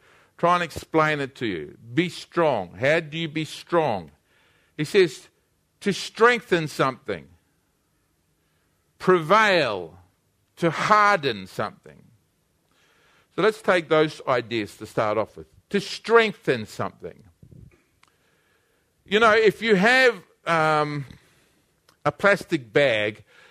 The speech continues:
and you try and hold it out in front of you like that, it, you know what's gonna happen? It's gonna fall over. It's just a, it's limp.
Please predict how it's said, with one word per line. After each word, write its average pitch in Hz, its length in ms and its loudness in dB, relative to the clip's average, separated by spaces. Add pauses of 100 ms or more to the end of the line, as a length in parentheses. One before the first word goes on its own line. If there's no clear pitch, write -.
(120)
and 143 120 -4
you 147 80 -2
try 175 280 2
and 151 100 -4
hold 165 280 4
it 147 100 2
out 143 180 0
in 127 80 -16
front 147 240 -4
of 117 100 -8
you 117 40 -2
like 113 240 -2
that, 110 300 -2
it, - 160 -14
you 156 80 -4
know 156 160 2
what's 147 220 -2
gonna 139 160 -2
happen? 135 200 -2
It's 120 120 -16
gonna 123 260 -4 (160)
fall 123 300 -2
over. 82 320 -4 (440)
It's - 100 -20
just 139 200 -8
a, 110 240 -6
it's - 180 -16
limp. 123 320 -4